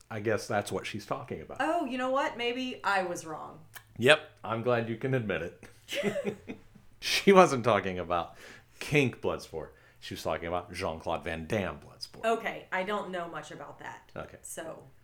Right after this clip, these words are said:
Speaker 1: I can't remember which one that was.
Speaker 2: <laughs> So
Speaker 1: But
Speaker 2: you
Speaker 1: I
Speaker 2: also don't know much about it.
Speaker 1: But in my mind, it's the one with Chinese Hercules who's, uh, he's calling his shot, "I'm gonna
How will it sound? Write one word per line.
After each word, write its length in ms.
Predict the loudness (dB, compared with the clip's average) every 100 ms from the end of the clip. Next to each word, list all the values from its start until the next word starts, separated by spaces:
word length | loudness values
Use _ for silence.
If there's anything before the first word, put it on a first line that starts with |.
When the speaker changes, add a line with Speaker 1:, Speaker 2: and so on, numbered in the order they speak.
| _ -20 -14
Speaker 1:
I 100 | -8
can't 300 | -4 -4 -4 -8 -14
remember 420 | -6 -4 -4 -4
which 220 | -6 -8 -10
one 140 | -12
that 180 | -12 -14
was. 260 | -16 -6
Speaker 2:
<laughs> 120 | 0 10 12 12 12 12 10 8 6 4 4 2
So 100 | 4
Speaker 1:
But 40 | 4
Speaker 2:
you 40 |
Speaker 1:
I 100 | 4 0
Speaker 2:
also 340 | -2 0 -2
don't 220 | 0 -2
know 120 | -2 -2
much 200 | -4 -4
about 300 | -4 -4 -4
it. 220 | -8 -6
Speaker 1:
But 300 | 6 6 8
in 160 | 4 8
my 140 | 8
mind, 340 | 10 8 8 4
it's 120 | 2
the 60 | 2
one 160 | 2
with 100 | -2
Chinese 380 | -2 -2 -2 -4
Hercules 520 | -4 -2 -4 -6 -6
who's, 280 | -10 -14 -14
uh, 200 | -12 -14 -16 2 4 4 -4 -20 _ _ _ -10 -10 -10 _ -20 _ _ _ -20
he's 340 | -12 -10 -10 -12
calling 380 | -4 -2 -2 -4
his 120 | -8
shot, 320 | -2 0 0
"I'm 120 | -2 -2
gonna 260 | -2 -4